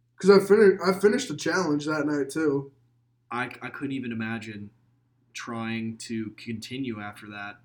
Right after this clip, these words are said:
Speaker 2: and then use a cup that I recently buked in. Like, you can't, you can't buke in a fucking
Speaker 1: Uh,
Speaker 2: cup
Speaker 1: it
Speaker 2: and
Speaker 1: took
Speaker 2: then
Speaker 1: a
Speaker 2: go out.
Speaker 1: different breed of drunk for me to do that.
Speaker 2: No, you know, it takes a different breed of drunk for me to try tobacco.
Speaker 1: <laughs>
Speaker 2: And speaking of bad experiences,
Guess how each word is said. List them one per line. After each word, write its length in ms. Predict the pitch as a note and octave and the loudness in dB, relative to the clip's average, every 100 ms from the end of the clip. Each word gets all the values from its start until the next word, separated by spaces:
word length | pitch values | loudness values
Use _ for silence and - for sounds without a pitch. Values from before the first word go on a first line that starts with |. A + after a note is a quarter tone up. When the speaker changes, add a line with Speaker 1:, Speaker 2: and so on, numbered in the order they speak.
| _ | _
Speaker 2:
and 140 | C3 C3+ | -12 -8
then 100 | A#2 | -6
use 240 | A#2 C3 | -6 -6
a 40 | B2 | -10
cup 400 | - C3 A2+ _ _ | -12 -12 -12 _ _
that 140 | A2+ | -12
I 120 | A2 A2 - A2 | -10 -12 -14 -14
recently 400 | A2 A#2+ A#2 A2+ | -8 -8 -8 -12
buked 460 | A2 A2+ A2+ A2 - | -12 -6 -6 -6 -12
in. 160 | F#2+ - _ _ _ _ - - _ _ _ _ _ | -14 -18 _ _ _ _ -20 -20 _ _ _ _ _
Like, 180 | A#2+ A2+ | -12 -8
you 120 | A#2+ | -10
can't, 220 | - B2 | -8 -10
you 100 | B2 | -8
can't 260 | D3 B2+ - | -10 -12 -10
buke 320 | A#2+ B2+ A#2+ | -8 -8 -8
in 80 | A2+ | -12
a 40 | |
fucking 280 | - A2+ F3+ | -12 -10 -4
Speaker 1:
Uh, 100 | E3+ | -4
Speaker 2:
cup 240 | - A#2 | -6 -2
Speaker 1:
it 60 | F#3 | 0
Speaker 2:
and 80 | E3 | 0
Speaker 1:
took 200 | A#3 - | -2 0
Speaker 2:
then 100 | G#3+ | -2
Speaker 1:
a 40 | |
Speaker 2:
go 80 | D3 | 0
out. 40 | F3 | 0
Speaker 1:
different 320 | F3 D#3+ C3 | 0 -2 -2
breed 260 | C#3+ D3+ | 4 4
of 140 | C#3+ C3+ | 4 0
drunk 360 | C3+ C3 - - _ | -6 -8 -12 -20 _
for 140 | - D3+ | -10 -4
me 120 | D3 | -2
to 100 | C3 | -2
do 180 | B2+ B2 | -4 -4
that. 320 | A#2+ A#2 A#2 - _ _ _ _ - _ B2 | -6 -12 -18 -20 _ _ _ _ -20 _ -10
Speaker 2:
No, 160 | C3 | -8
you 100 | B2 | -6
know, 260 | B2+ A#2+ A#2 | -6 -10 -10
it 140 | C3 B2 | -12 -6
takes 240 | C#3+ C#3 | -6 -6
a 40 | B2 | -8
different 260 | C3 C3 | -10 -10
breed 160 | A#2+ A#2+ | -8 -8
of 80 | A2+ | -8
drunk 380 | A#2 A2+ A2+ - _ | -8 -8 -10 -14 _
for 100 | A2 | -12
me 140 | A2 | -10
to 80 | A2 | -10
try 400 | G#2 A#2 G#2+ G2+ - | -12 -12 -12 -14 -16
tobacco. 760 | A#2+ G2+ G#2 G#2 - F#2+ - _ _ _ _ F#3+ | -16 -12 -10 -10 -14 -20 -20 _ _ _ _ -12
Speaker 1:
<laughs> 40 | - F#3+ - | -10 -14 -10
Speaker 2:
And 520 | B2 B2 A#2+ A2+ - | -4 -4 -2 -4 -6
speaking 480 | - D3+ C#3+ D3+ C#3 | -10 -2 -2 -2 -6
of 180 | B2+ A2 | -10 -8
bad 240 | A#2+ B2 | -6 -6
experiences, 800 | A#2 - A#2+ A#2+ A#2+ - G#2+ G#2+ | -8 -6 -4 -4 -8 -12 -14 -16